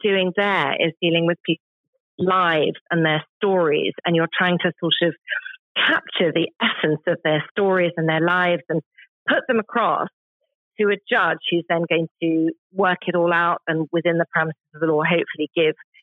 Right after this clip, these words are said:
your client what they want and need. It was just such an interesting juxtaposition of the, the legal and intellectual and the profoundly human. And also, I mean, family law is about the most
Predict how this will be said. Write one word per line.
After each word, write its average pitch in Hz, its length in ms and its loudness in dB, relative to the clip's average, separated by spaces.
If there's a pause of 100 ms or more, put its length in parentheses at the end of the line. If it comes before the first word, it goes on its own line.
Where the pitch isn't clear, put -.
(140)
your 170 180 -2
client 165 380 -2
what - 240 -2
they 151 320 0 (300)
want 175 320 0
and 170 200 0
need. 208 440 0 (100)
It 220 160 0
was 214 140 0 (120)
just 214 180 0 (180)
such - 240 -2
an 202 160 0
interesting 208 680 0 (540)
juxtaposition 160 880 0
of 151 80 0 (100)
the, 170 120 0 (160)
the 165 80 -2
legal 196 560 0
and 160 180 0
intellectual 160 800 -2
and 180 200 2
the 175 160 0 (320)
profoundly 214 840 0
human. 226 380 0 (400)
And 285 100 0
also, 330 280 0 (120)
I 190 100 0
mean, 190 180 0
family 269 280 2
law 175 160 2
is 165 100 -2
about 196 440 -2
the 170 80 0
most 165 240 0